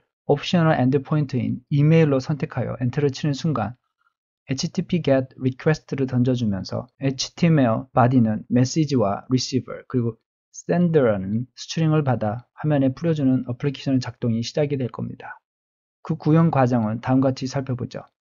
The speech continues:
웹 애플리케이션 작동이 되는 순간 다음과 같이 사용자가 유알엘을 다음과 같이 입력했다고 가정합시다. 웹사이트에서 이메일이라는 엔드포인트를 찾아 이메일 컨트롤이라는 것을 인지하고요.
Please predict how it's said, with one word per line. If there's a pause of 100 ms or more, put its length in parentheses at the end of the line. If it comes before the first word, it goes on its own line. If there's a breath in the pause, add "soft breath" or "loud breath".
(520)
웹
애플리케이션
작동이
되는
순간 (140)
다음과
같이
사용자가
유알엘을 (300)
다음과
같이
입력했다고
가정합시다. (680)
웹사이트에서
이메일이라는
엔드포인트를
찾아 (120)
이메일
컨트롤이라는
것을
인지하고요.